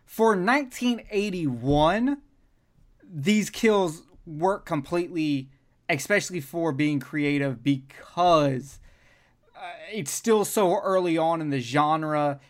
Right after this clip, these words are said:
and unless you were watching early Giallos, you probably weren't getting any kind of crazy kills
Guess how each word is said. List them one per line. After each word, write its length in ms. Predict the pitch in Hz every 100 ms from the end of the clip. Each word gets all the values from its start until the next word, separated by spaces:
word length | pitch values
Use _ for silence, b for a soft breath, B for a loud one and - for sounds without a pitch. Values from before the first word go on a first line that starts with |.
| b -
and 240 | 151 151
unless 400 | 147 147 175 -
you 100 | 202
were 140 | 170
watching 420 | 151 151 147 151 139
early 460 | 143 143 151 147
Giallos, 840 | 117 127 131 127 147 147 151 151 131
you 80 |
probably 360 | 123 143 143 143
weren't 280 | 135 143 131
getting 280 | 135 131 131
any 240 | 135 135
kind 240 | 135 147 139
of 60 |
crazy 380 | - 151 135 143
kills 360 | 139 143 123